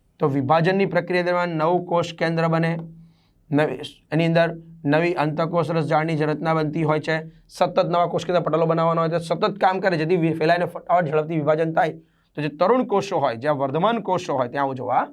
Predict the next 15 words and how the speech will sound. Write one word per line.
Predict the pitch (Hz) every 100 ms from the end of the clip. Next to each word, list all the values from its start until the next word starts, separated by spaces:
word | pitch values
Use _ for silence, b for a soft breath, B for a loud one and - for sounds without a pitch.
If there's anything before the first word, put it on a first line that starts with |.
| _ _ _
મળતું | 127 110 - 87
હોય. | - -
જી | 131 185 214
ઈ | 214 202 208
આર | 196 165 180
એલ, | 151 151
કણિકામય | 156 185 202 196 185 190
અંતઃકોષ | 196 143 156 151 190 - 175 175
રસજાળ, | 180 131 156 120 87 _ _ _ _ _ -
નલિકામય | 156 180 185 180 180 180
તંત્ર, | 180 175 170 98 - _
તંત્ર | - 170 175 - 196 185
કોણે | 180 - 156 185
સૂચવેલ | 175 156 151 151 165 165
છે? | - - - 85